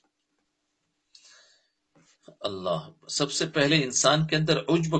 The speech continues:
पैदा होता है और उस उज्ब की इंतहा तकब्बुर पर होती है।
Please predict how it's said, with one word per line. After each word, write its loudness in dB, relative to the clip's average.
पैदा 6
होता 0
है -6
और -6
उस -8
उज्ब 4
की -2
इंतहा -4
तकब्बुर -2
पर 0
होती -12
है। -20